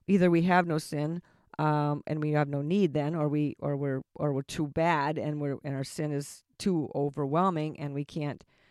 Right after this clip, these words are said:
God can never forgive, I can never get over it, I can't forgive myself. So either way, sin becomes a big obstacle to light and revelation, because sin is what Satan uses to, to, um, blackmail you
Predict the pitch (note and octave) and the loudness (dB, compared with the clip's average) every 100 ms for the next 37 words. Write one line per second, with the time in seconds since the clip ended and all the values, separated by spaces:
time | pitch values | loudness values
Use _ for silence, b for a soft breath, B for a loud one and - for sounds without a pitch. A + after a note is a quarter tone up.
0 | b D#3 D3+ D3+ D3+ C#3+ C#3+ D3 C#3+ D3+ | b 0 0 0 -2 -2 -4 -6 -4 -2
1 | D3+ C#3+ D#3 D3+ C#3 C3+ C#3+ C#3+ C#3+ C#3 | 0 -2 -2 -2 -2 -2 -2 0 0 -2
2 | - C#3+ C#3 C3+ C3+ C3+ C3+ C#3+ b b | -4 -8 -8 -8 -6 -6 -4 -6 b b
3 | - G#3+ - A#3+ A3+ G3+ F#3+ E3+ E3 - | -2 0 2 4 8 8 8 8 6 0
4 | A3 G#3+ F3+ E3+ D3+ D3+ E3 D3 D3+ D3+ | 0 4 4 2 -2 0 0 2 0 -2
5 | - D3 D3 C#3+ - F3 D#3 D3 D3+ - | -6 -4 -2 -2 -4 0 0 2 0 0
6 | D3 C#3+ C#3 C#3+ D#3+ E3+ D#3+ D3 b b | -2 -2 0 2 2 0 -2 -4 b b
7 | b - G3 F3 D#3+ - C4+ A3+ F3 E3 | b -2 2 2 2 0 0 2 0 -2
8 | D#3 F#3 D3+ D#3+ D#3+ D#3+ D3 - D#3+ C3+ | -2 -2 -2 0 0 2 -2 -2 -6 -6
9 | - D#3 C#3 - - C#3 C3+ C3 - _ | -8 -6 -6 -10 -8 -4 -4 -6 -12 _
10 | - D3 E3 E3 - D3 C#3 C3+ - | -8 2 4 4 0 -2 0 -2 -4